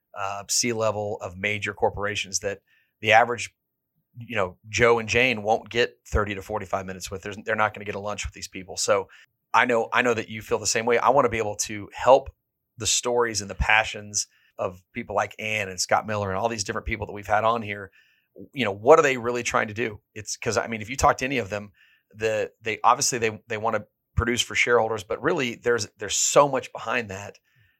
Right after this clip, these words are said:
that never gets talked about. The, the people game, the, you know, trying to really navigate a new world where employees are first. And,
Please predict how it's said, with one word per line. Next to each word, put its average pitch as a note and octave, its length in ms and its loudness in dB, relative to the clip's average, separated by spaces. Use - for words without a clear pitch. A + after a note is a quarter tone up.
that A2+ 240 4
never B2 440 4
gets A2+ 200 -2
talked G2+ 260 0
about. - 240 -16
The, A2 220 -2
the G#2 300 -8
people C#3 380 -4
game, G2 400 -12
the, G2+ 260 -14
you A2+ 80 -6
know, A2 160 2
trying C3+ 360 4
to A2+ 60 -2
really B2 220 -2
navigate A2+ 560 -4
a G#2 40 -12
new A#2 200 -4
world A2 360 0
where G2+ 380 0
employees C#3+ 500 2
are C#3+ 60 2
first. - 480 2
And, G#2 420 -6